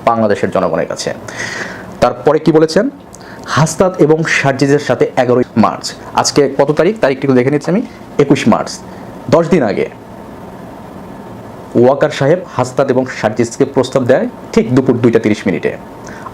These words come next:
আওয়ামী লীগকে ভিন্ন রূপে, ভিন্নভাবে ফিরে আনার, ফিরিয়ে আনতে হবে, তাদেরকে পুনর্বাসন করতে হবে এবং তাদের যত ধরনের সুবিধা সেটা তারা দিবে হাসনাত এবং সার্জিতকে, কিন্তু সেটা তারা প্রত্যাখ্যান করে দেয়।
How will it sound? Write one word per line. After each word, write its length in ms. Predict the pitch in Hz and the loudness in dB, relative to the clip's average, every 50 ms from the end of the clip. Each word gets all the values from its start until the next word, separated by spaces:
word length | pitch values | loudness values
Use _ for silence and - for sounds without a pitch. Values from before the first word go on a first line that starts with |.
| - - | 0 2
আওয়ামী 260 | - 151 160 170 185 | 4 4 4 4 4
লীগকে 360 | 180 180 180 - 202 185 139 - | 2 2 0 2 2 2 2 2
ভিন্ন 300 | - - 170 185 190 196 | 2 4 4 6 6 6
রূপে, 280 | 185 160 127 - 113 104 - - | 4 4 2 2 0 0 0 -2
ভিন্নভাবে 720 | - - 185 180 190 185 170 123 117 117 107 101 82 - - - - - - - - - - - - - - | 0 2 4 4 6 4 4 2 2 2 2 0 -2 -2 -6 -14 -20 -20 -20 -20 -20 -20 -18 -18 -18 -16 -6
ফিরে 300 | - - 143 135 143 127 | 0 2 4 4 4 4
আনার, 240 | 117 113 117 139 185 208 - - - - - - - - - - - | 4 2 0 0 -2 -4 -8 -14 -20 -20 -18 -18 -18 -18 -16 -12 -4
ফিরিয়ে 240 | - - 147 151 139 | 0 2 4 4 4
আনতে 200 | 120 104 - 113 | 2 2 0 0
হবে, 280 | 104 98 92 73 73 - | 2 2 2 0 0 0
তাদেরকে 280 | - 120 117 120 117 143 | 0 2 2 2 2 0
পুনর্বাসন 560 | 131 - - 147 147 143 131 117 - - 120 | 0 0 2 2 4 4 4 4 2 2 2
করতে 240 | 110 113 107 - 104 | 2 2 2 0 0
হবে 220 | 98 101 - - - - - - - - - - - - - - - - - - - - - - - - - - | -2 -2 -2 -4 -6 -14 -16 -20 -20 -20 -18 -18 -18 -18 -18 -18 -18 -16 -16 -16 -16 -16 -16 -18 -18 -12 -2 2
এবং 320 | 170 175 180 202 233 262 269 - - - - - - - - - - - - - | 2 4 4 4 2 2 -2 -4 -8 -16 -18 -18 -18 -18 -18 -18 -18 -10 -4 0
তাদের 260 | 131 123 123 143 135 | 0 2 2 2 2
যত 180 | 131 139 139 156 | 4 4 4 4
ধরনের 280 | 127 131 139 131 143 | 4 4 2 2 2
সুবিধা 480 | 127 - - - 139 156 151 160 190 220 | 0 0 0 2 4 4 4 4 2 0
সেটা 280 | - - - 131 127 123 | -2 -2 -2 0 2 2
তারা 320 | 123 117 113 123 170 214 - - 113 107 | 2 2 2 2 0 -2 -4 -8 -4 0
দিবে 260 | - 160 151 127 - - | 2 4 4 4 4 2
হাসনাত 320 | - 113 107 - 117 107 | 2 0 -2 0 0 -2
এবং 120 | 104 104 | -2 -2
সার্জিতকে, 420 | 101 - 95 92 - 95 - - 107 | -2 -2 -4 -4 -4 -6 -6 -4 -4
কিন্তু 220 | - - 131 131 | -2 -2 -2 0
সেটা 200 | 127 - 120 120 | 0 0 0 0
তারা 260 | 110 117 117 110 - 117 - | 2 2 2 0 0 -2 0
প্রত্যাখ্যান 400 | - 156 - - 151 - - 120 | 0 0 0 0 -2 -2 0 0
করে 180 | 107 101 95 90 | 2 2 2 2
দেয়। 160 | - - - | 0 -2 -6